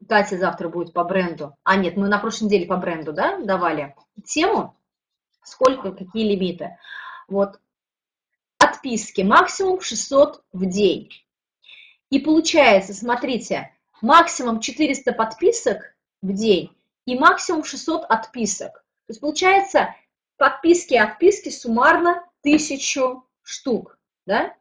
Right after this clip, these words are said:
Не больше. Если вы делаете чуть больше, вас тут же блокируют, ребят, замораживают аккаунт. Понятно? Это новый аккаунт. У меня бот стоит.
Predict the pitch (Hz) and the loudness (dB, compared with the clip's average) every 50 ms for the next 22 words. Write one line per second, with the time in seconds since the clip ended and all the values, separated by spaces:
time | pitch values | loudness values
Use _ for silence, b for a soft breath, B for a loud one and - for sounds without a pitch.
0 | _ _ _ 196 214 277 349 359 - - 440 480 494 240 - - - - 165 143 | _ _ _ -4 0 0 2 2 4 6 6 6 6 4 0 -4 -4 -2 -2 -2
1 | - - b b b b b b b 214 262 339 339 - 349 277 330 - 320 349 | -4 -6 b b b b b b b -2 0 2 2 2 4 4 4 4 4 2
2 | 320 311 294 294 - 233 - - - 285 220 233 220 247 330 381 427 - - 302 | 2 2 0 0 -4 -8 -4 -2 -2 -2 -2 -2 -2 0 0 0 0 0 -2 -2
3 | 240 247 240 - - 320 269 240 247 220 202 214 214 214 - - 202 180 165 160 | 0 -2 -2 -2 -2 -4 -2 -2 -2 0 0 0 0 0 -2 -2 -2 -2 -2 -4
4 | 147 147 - 165 165 - 143 147 - - _ _ - 190 214 220 226 233 269 302 | -6 -8 -8 -10 -8 -6 -8 -8 -8 -12 _ _ -8 -2 2 4 6 8 8 8
5 | 294 285 269 220 214 202 208 202 190 - - 180 170 151 143 - - _ - 208 | 6 4 2 2 2 2 2 0 0 0 0 0 0 0 -2 -8 -14 _ -8 -6
6 | 220 247 277 339 370 403 415 480 508 508 - _ _ _ _ _ _ _ _ _ | -2 0 0 0 0 0 -2 -2 -4 -6 -10 _ _ _ _ _ _ _ _ _
7 | _ _ _ _ _ _ _ _ _ _ _ _ _ _ _ _ _ _ _ _ | _ _ _ _ _ _ _ _ _ _ _ _ _ _ _ _ _ _ _ _
8 | _ _ - 269 349 359 330 247 233 247 262 269 277 285 277 - - _ _ - | _ _ 4 4 4 6 4 2 4 4 2 2 2 0 -2 -4 -12 _ _ -10
9 | - 190 - - 180 151 143 139 143 - - _ _ _ _ _ _ _ _ _ | -10 -10 -8 -6 -6 -6 -6 -8 -10 -14 -20 _ _ _ _ _ _ _ _ _
10 | _ _ _ _ _ _ _ _ _ _ _ _ _ _ _ _ _ _ _ _ | _ _ _ _ _ _ _ _ _ _ _ _ _ _ _ _ _ _ _ _
11 | _ _ _ _ _ _ _ _ _ - 233 233 240 262 269 311 349 370 - 220 | _ _ _ _ _ _ _ _ _ -2 0 0 0 2 4 6 8 8 8 6
12 | 190 254 320 349 - - - - - 247 240 240 233 196 160 - - - | 2 2 0 0 -2 -6 -8 -4 0 2 2 2 2 0 -4 -6 -10 -20